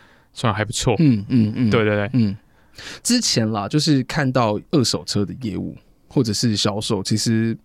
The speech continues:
Speaker 2: 不乏你会想到可能都是抽烟啊、<laughs> 吃槟榔啊，
Speaker 1: <laughs>
Speaker 2: 然后或者是穿拖鞋啊这种。但是遇到 Eaton 之后，因为我之前就有注意到凯尔，你们都是要求公司的形象是非常的体面，然后又都穿衬衫，然后都是西装裤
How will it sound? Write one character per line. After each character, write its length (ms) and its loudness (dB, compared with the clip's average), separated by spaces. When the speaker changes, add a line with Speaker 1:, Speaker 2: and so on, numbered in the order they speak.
Speaker 2:
不 140 4
乏 260 -2
你 120 -2
会 80 6
想 320 0
到 180 0
可 140 -4
能 120 -2
都 140 0
是 400 -2
抽 180 -2
烟 220 0
啊、 160 0
<laughs> 100 -16
吃 220 0
槟 220 2
榔 60 2
啊， 320 0
Speaker 1:
<laughs> 220 -20
Speaker 2:
然 100 0
后 80 2
或 60 6
者 100 2
是 60 6
穿 240 4
拖 200 4
鞋 200 -2
啊 100 -4
这 100 -6
种。 200 -4
但 100 2
是 220 2
遇 100 4
到 260 4
Eaton 280 2
之 140 0
后， 100 4
因 100 6
为 60 4
我 80 0
之 140 2
前 160 2
就 120 2
有 40 0
注 160 -2
意 60 -2
到 240 0
凯 160 -8
尔， 200 -8
你 180 4
们 160 6
都 100 2
是 200 0
要 260 4
求 220 0
公 180 2
司 140 2
的 60 4
形 220 -2
象 220 0
是 80 4
非 160 2
常 180 -4
的 260 -4
体 200 -10
面， 260 -2
然 120 -6
后 120 2
又 100 4
都 140 4
穿 200 0
衬 220 0
衫， 240 -2
然 80 -8
后 80 -6
都 100 0
是 80 2
西 160 0
装 220 -4
裤 220 -4